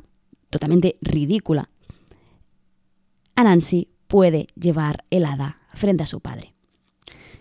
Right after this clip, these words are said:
Y es este momento en el que el padre le reconoce el honor y las hazañas cometidas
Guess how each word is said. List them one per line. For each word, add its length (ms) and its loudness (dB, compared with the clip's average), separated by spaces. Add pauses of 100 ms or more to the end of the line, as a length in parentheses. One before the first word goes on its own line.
(120)
Y 80 -4
es 80 -2
este 320 -2
momento 500 4 (400)
en 120 4
el 100 2
que 80 -2
el 80 0
padre 420 0 (160)
le 140 4
reconoce 720 0
el 140 0
honor 360 2 (680)
y 60 -4
las 140 -4
hazañas 460 0
cometidas 600 -2